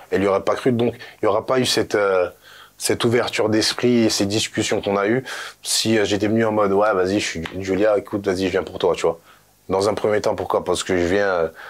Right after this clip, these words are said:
je remets un prétendant, euh, dans les princes. Et, euh, dans un second temps, tout simplement parce que, euh,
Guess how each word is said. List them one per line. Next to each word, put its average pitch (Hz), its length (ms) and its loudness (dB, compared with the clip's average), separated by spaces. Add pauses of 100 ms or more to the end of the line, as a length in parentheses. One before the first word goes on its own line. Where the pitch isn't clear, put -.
(180)
je 92 100 -2
remets 101 160 2
un 107 100 0
prétendant, 101 640 0
euh, 90 240 4
dans 87 120 0
les 90 120 0
princes. - 400 -4 (800)
Et, 90 220 2
euh, 85 100 2
dans 90 260 0
un 92 40 0
second 98 320 -2
temps, 110 180 -2
tout - 120 -12
simplement 98 420 -2
parce 90 240 -2
que, 87 100 -4
euh, 82 320 2